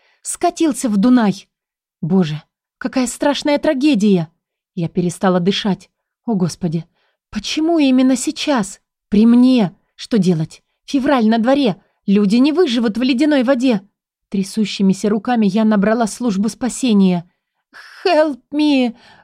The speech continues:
Help me, please! Туристический автобус на моих глазах свалился в Даньюб.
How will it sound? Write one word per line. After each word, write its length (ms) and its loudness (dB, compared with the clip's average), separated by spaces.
Help 200 -2
me, 160 0
please! 420 -2
Туристический 760 -4
автобус 440 -4
на 80 2
моих 260 2
глазах 520 -2
свалился 720 -2
в 160 -6
Даньюб. 680 0